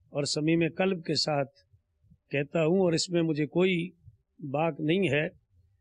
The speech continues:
کہ حضرت علامہ مولانا محمد الیاس قادری صاحب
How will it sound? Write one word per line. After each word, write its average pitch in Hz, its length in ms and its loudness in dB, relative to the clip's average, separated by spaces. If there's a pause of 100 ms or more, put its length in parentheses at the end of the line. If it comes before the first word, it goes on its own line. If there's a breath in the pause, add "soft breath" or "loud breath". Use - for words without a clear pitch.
(240)
کہ 156 140 -2
حضرت 160 280 0
علامہ 160 580 0
مولانا 151 420 0
محمد 143 300 -2
الیاس 143 420 -2
قادری 151 340 -2
صاحب 139 340 -2